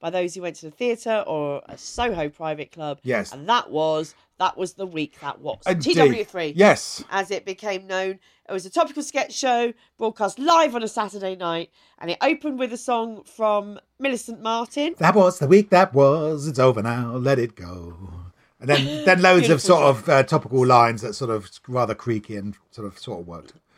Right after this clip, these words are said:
Speaker 1: You know, um, just for anyone listening who doesn't know, Millicent Martin, uh, Daphne's mum in Frasier.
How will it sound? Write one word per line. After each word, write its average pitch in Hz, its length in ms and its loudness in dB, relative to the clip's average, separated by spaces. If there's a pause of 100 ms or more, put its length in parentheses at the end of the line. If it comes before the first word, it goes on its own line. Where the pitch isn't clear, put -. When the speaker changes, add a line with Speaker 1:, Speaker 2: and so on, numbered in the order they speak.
(120)
Speaker 1:
You 294 100 -4
know, 320 340 -2
um, 262 220 -4
just 285 200 -6
for 254 80 -2
anyone 226 260 -4
listening 233 240 -6
who - 20 -10
doesn't 254 180 -8
know, 269 80 -8
Millicent 254 360 -6
Martin, 240 400 -8
uh, 220 640 -4 (100)
Daphne's 208 540 -8
mum 170 280 -4
in 180 260 -10
Frasier. 139 500 -10